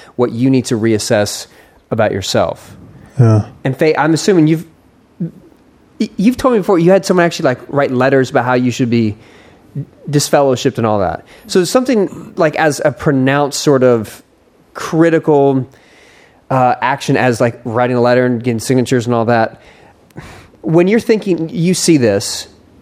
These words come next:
Speaker 1: are you asking, w-, uh, is there some truth that I need to reassess about myself? W-, or are you thinking, "Oh, this is something about them"?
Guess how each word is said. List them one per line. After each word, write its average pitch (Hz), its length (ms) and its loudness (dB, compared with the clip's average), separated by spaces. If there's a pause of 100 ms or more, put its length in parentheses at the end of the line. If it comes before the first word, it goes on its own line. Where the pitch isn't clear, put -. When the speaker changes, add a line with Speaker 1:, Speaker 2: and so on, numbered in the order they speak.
Speaker 1:
are 151 80 0
you 185 140 4
asking, 160 600 2 (1700)
w-, 110 280 -10 (100)
uh, - 80 -12 (520)
is 156 140 2
there 165 80 2
some 151 160 2
truth 170 280 0
that 151 120 2
I 131 100 2
need 147 140 2
to 139 60 4
reassess 131 440 2
about 202 160 2
myself? 220 640 2
W-, 143 180 -2
or 147 120 2
are 147 40 2
you 139 100 0
thinking, 135 280 0
"Oh, 127 180 2
this 131 180 -2
is 143 80 -8
something 123 240 0
about 117 300 -2
them"? 135 400 0